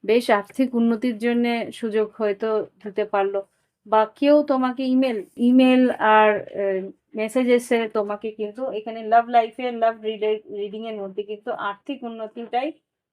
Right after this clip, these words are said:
দেখাচ্ছে বেশি করে। দেখিনি লাভ লাইফে কি আর আছে। আচ্ছা, এখানে যেটা দেখতে পাচ্ছি, আহ, interested in you,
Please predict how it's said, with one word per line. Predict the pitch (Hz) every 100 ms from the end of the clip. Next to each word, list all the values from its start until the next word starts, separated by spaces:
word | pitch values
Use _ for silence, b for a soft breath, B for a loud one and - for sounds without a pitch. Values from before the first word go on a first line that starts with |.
| _
দেখাচ্ছে | 208 202 214 214 285
বেশি | 247 220 233 214
করে। | 214 247 311 _ _ _ _ _ _ _ _ _ _ _ _ _ _ _ 226
দেখিনি | 226 233 254
লাভ | 214 214 202
লাইফে | 220 214 240
কি | 214 240
আর | 214 196
আছে। | 185 185 196 185 _ _ _ _ _ _ _ _ _ _ _ _ _ _ _ _ _ _ _ _
আচ্ছা, | - 160 - - 156
এখানে | - 196 262 277
যেটা | 269 254
দেখতে | 220 214 247
পাচ্ছি, | 240 233 - - 277 285 285 285 262
আহ, | 233 294 294
interested | 247 233 262 262 285 269 277
in | 269
you, | 269